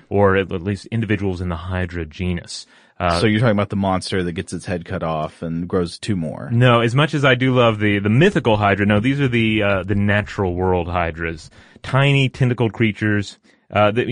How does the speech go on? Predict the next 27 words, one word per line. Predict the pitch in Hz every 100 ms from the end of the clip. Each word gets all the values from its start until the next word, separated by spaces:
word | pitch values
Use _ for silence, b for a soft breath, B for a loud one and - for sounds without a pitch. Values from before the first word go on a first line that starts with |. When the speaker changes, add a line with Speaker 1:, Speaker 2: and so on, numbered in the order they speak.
| 113
Speaker 1:
that | 107
continue | 120 143 208
to | 120
wow | 92 92 90
scientists | 90 - 92 90 98 -
because | 98 104 95
they, | 101 95 90
they | 82 85
have | 90 80 _ _ -
a |
number | 120 131 127 107
of | 98
just | 90 95
wonderfully | - 95 101 101 92 95 92 90 87 85 _ _ _
bizarre | 101 98 - 95 101 104 101 90
and | 85
monstrous, | 87 92 - 95 95 87 -
uh, | 90 82 80 B B
capabilities. | - 95 87 92 90 85 82
So | -
they, | 92 92 87
they | - 92
can | 92
reproduce | 92 95 90 95 -
through | 92 90
asexual | 92 - 98 - 85 82
budding. | 87 117 127 127